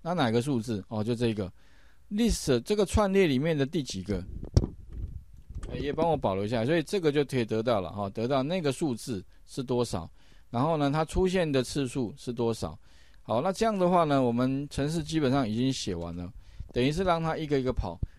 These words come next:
那留下来就是那个号码跟它的出现次数。OK，好，所以你会发现哦，其实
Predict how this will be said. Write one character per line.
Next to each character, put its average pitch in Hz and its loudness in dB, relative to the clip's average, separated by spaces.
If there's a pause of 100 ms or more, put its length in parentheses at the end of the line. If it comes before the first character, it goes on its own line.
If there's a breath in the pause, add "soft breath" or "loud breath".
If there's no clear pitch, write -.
(100)
那 185 -2
留 160 4
下 175 0
来 127 2
就 139 -2
是 143 -6
那 139 0
个 110 -2
号 139 -2
码 92 -4 (360)
跟 147 -2
它 143 -2
的 127 0
出 131 -6
现 127 0
次 107 -6
数。 90 -10 (200)
OK， 135 -2 (580 soft breath)
好， 117 -2
所 170 -4
以 180 0
你 151 -2
会 165 2
发 147 0
现 135 0
哦， 95 -4
其 139 -4
实 143 -2